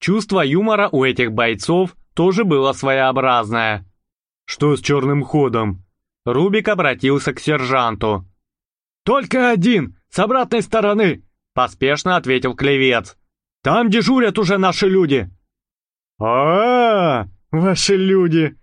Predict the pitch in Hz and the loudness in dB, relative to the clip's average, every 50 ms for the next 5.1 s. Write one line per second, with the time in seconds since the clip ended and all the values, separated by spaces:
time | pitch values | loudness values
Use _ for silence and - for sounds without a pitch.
0 | _ _ _ _ _ _ - 123 123 127 127 123 123 123 123 117 117 117 110 107 | _ _ _ _ _ _ -4 -2 0 2 2 2 0 0 0 0 0 -2 -4 -4
1 | 104 104 117 135 156 170 175 165 - - 175 170 160 151 - _ _ _ - 170 | -4 -2 0 0 2 2 0 -2 0 0 0 0 -2 -4 -8 _ _ _ -6 -2
2 | 175 202 208 208 190 135 135 139 139 139 135 - 170 156 156 156 147 139 135 139 | 0 0 0 0 0 0 0 0 0 -2 -2 -2 -2 0 0 0 -2 0 0 0
3 | 131 120 - - 135 131 131 131 123 113 113 104 - 143 156 165 160 - - 196 | -2 -2 -4 -4 -2 -2 0 0 0 0 -2 -2 0 0 0 0 -2 -2 -4 -4
4 | 185 - 185 180 156 - - 131 123 110 123 123 123 120 120 - 127 117 110 104 | -2 0 -2 -2 -2 -2 -2 -4 -2 0 0 -2 -2 -2 -4 -2 -2 0 -2 -2
5 | 92 | -4